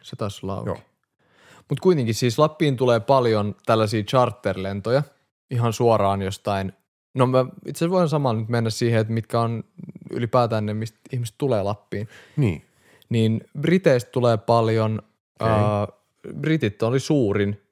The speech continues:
Speaker 1: vieläkin. Mä pautan itse asiassa esille tästä sen, mistä tulee eniten. Joka viides matkustaja tulee Briteistä.
Speaker 2: Entä onks seuraava joku saksalaiset?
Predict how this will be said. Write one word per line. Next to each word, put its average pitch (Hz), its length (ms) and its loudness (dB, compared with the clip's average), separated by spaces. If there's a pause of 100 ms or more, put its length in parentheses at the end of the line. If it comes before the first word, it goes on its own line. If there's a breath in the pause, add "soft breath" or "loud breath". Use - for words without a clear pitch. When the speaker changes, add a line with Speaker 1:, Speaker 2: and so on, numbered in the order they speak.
Speaker 1:
vieläkin. 98 520 0 (240)
Mä 110 80 -8
pautan 110 280 2
itse 101 160 -4
asiassa 101 120 -4
esille 98 260 -4
tästä - 360 -12
sen, 95 220 -8
mistä - 220 -12
tulee 101 220 -6
eniten. 95 380 -6
Joka 147 320 -2
viides 123 420 0
matkustaja 95 540 -8
tulee 98 280 -6
Briteistä. 101 580 -8 (480 loud breath)
Speaker 2:
Entä 107 580 0
onks - 320 -12
seuraava 107 360 0
joku 87 240 -8
saksalaiset? 87 840 -10